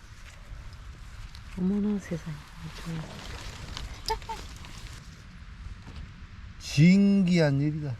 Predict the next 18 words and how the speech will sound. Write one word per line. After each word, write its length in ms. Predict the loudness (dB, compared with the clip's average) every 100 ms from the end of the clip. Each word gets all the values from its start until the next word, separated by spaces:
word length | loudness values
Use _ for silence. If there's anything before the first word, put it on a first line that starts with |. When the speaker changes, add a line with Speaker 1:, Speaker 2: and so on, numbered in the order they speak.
| -10 -2
Speaker 2:
<laughs> 1300 | -2 -2 -14 -16 -14 -16 -14 -12 -12 -12 -14 -14 2
Unbelievable. 1500 | 6 8 8 8 8 10 10 10 8 6 6 6 6 6 0 -2 -12 -18 -16 -14 -14 -14 -14 -14 -14 -16 -14 -10 -10 -12 -14 -14 -14 -14 -14 -14 -14 -12 -12 -14 -12 -12 -10 -8 -6 -6 -6 -8 -4 8
여기에도 960 | 12 12 12 10 10 8 8 8 6 4
송이가 420 | 4 4 4 6 6
보입니다. 580 | 8 8 8 4 2 0 -4 -8 -8 -4
여기, 100 | -2
Speaker 1:
와. 380 | 2 2 4 2 -2 -6 -6 -6 -8 -8 -6 -4 -4 0 4
Speaker 2:
여기 240 | 4 4
Speaker 1:
와, 240 | 4 6 4
Speaker 2:
있고, 80 |
Speaker 1:
숨어 220 | 4 0 0
있었어. 680 | 0 -4 -2 -2 0 -2 -4 -8 -8 0 4
Speaker 2:
여기도 360 | 4 4 4 4
있고. 340 | 2 0 -2 -2 -6 -6 -6
Speaker 1:
아니, 160 | -8 -8
숨어 280 | -6 -4
있지만 380 | -4 -4 -4 -4
송이도. 380 | -4 -4 -4 -2